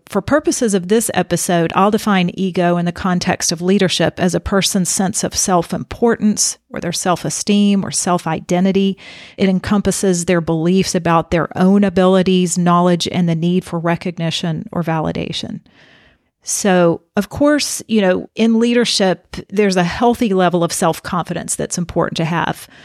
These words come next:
But when you have kind of this unchecked or inflated ego, it can really be a problem. Ego can blind leaders to their own limitations.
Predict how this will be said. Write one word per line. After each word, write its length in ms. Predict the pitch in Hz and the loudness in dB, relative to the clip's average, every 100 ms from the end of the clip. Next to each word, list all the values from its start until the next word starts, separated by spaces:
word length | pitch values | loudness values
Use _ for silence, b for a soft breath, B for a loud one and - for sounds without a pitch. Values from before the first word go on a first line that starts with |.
| B B B | B B B
But 140 | 190 - | -4 0
when 140 | 196 | 2
you 120 | 208 | 2
have 720 | 214 214 202 196 190 185 - - | 2 2 2 2 2 0 -8 -18
kind 180 | - 208 | -4 -2
of 120 | 170 | 0
this 220 | 170 170 - - | 0 -2 -2 -2
unchecked 560 | 208 202 - 190 - - | 0 0 0 -2 -2 -4
or 140 | 175 | -2
inflated 560 | 170 - 202 202 180 - | -4 -2 0 2 2 0
ego, 460 | 196 185 175 160 - | -2 2 2 0 0
it 100 | 208 | -2
can 160 | 208 208 | 0 0
really 240 | 202 196 | 2 0
be 160 | 185 175 | 0 -2
a 60 | |
problem. 560 | 156 - 165 165 156 135 B B | -2 -2 -2 -2 -6 -8 B B
Ego 340 | - 202 208 | 0 4 2
can 200 | 196 202 | 2 -2
blind 440 | 165 175 185 196 180 | 0 2 4 2 2
leaders 440 | 190 185 175 - | 2 2 2 0
to 100 | 196 | 0
their 240 | 175 - | 0 0
own 220 | 185 190 185 | 0 2 2
limitations. 880 | 175 165 185 170 - - - - | 2 0 0 0 0 -6 -6 -10